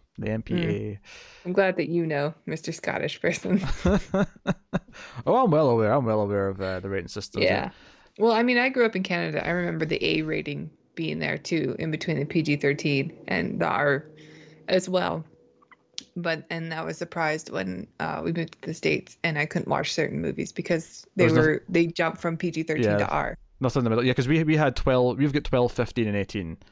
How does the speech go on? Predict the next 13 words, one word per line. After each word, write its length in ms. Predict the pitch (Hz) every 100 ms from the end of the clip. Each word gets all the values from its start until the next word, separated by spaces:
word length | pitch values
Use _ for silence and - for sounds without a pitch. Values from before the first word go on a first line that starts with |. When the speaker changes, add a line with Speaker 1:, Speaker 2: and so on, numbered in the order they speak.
| _ _ -
Speaker 1:
uh, 340 | 95 98 98
which 160 | 101 175
I 40 |
Speaker 2:
Mm-hmm. 80 | 107
Speaker 1:
guess 180 | 107 -
is 80 | 101
similar 260 | 113 101
to 120 | 95 98
P 180 | 110
G 380 | 104 101 98 92 - -
thirteen, 720 | - 95 - 101 95 90 98 -
your 160 | 110 95
A, 340 | 104 101 92